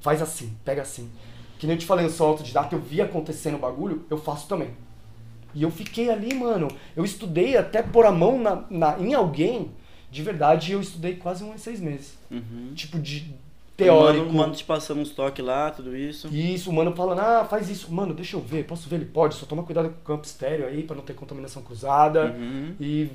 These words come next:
Speaker 1: vamos pra cima, põe, põe touca, põe máscara e vamos ver." Aí eu comecei a trampar na área e, tipo, foi uma pa-, eu gostei, foi uma paixão também, me apaixonei. Não digo que eu amo,
Speaker 2: Uhum.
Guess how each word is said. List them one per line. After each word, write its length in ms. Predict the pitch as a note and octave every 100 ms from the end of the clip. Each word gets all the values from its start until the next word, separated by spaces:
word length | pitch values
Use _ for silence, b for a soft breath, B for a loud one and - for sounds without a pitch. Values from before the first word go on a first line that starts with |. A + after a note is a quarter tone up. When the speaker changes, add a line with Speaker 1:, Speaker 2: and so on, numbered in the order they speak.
| B2+
Speaker 1:
vamos 140 | D#3+
pra 100 | F3+
cima, 280 | F#3 D3+ C3
põe, 400 | - D3+ E3 D#3 - - -
põe 160 | D#3
touca, 360 | D3+ D3+ F3 -
põe 160 | D#3
máscara 460 | D3 C#3 E3 - E3
e 80 | E3+
vamos 260 | D3 F3
ver." 240 | D#3 A#2 - b b b b b b - -
Aí 160 | E3+ G3
eu 60 | G#3
comecei 420 | A3+ A3+ - A#3
a 60 |
trampar 400 | A3+ - A#3+ A#3
na 140 | B3 C4
área 240 | C4 C4 A#3+
e, 160 | G#3+
tipo, 500 | G3 - - A3 A3+ A3+ - - - - - -
foi 120 | G3+
uma 120 | G3+ G3
pa-, 140 | G#3+ G#3
eu 100 | G3+
gostei, 360 | F#3+ G#3 A#3 A#3+
foi 120 | F#3
uma 80 | E3
paixão 340 | E3+ G3 - G3+
também, 240 | F#3 F3+
me 60 | D#3+
apaixonei. 380 | D#3+ - F#3+
Não 120 | D#3+ D3+
digo 200 | F#3 A3+
que 100 | G#3
eu 180 | D#3+ E3
amo, 380 | G3 E3 C3 - - - -
Speaker 2:
Uhum. 260 | A#2+ C3